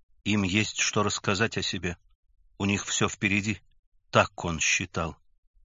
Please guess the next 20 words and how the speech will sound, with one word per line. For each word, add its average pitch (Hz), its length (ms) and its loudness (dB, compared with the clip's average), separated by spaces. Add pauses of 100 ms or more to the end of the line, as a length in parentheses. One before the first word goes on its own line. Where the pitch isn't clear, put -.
(120)
Это 95 220 -4
Христово 92 640 0
мнение. 82 520 -4 (1700)
Были 196 400 4
дни 143 280 4
пресни. 104 640 0 (720)
Они 151 160 8
оказались 165 540 6
в - 80 -10
полоске 135 480 4
восстания. 120 720 2 (480)
В 113 120 4
нескольких 160 540 4
шагах 139 480 4
от 117 180 2
них 143 260 2
на 101 100 0
Тверской 151 540 2
строили 135 500 2
баррикаду. 104 640 0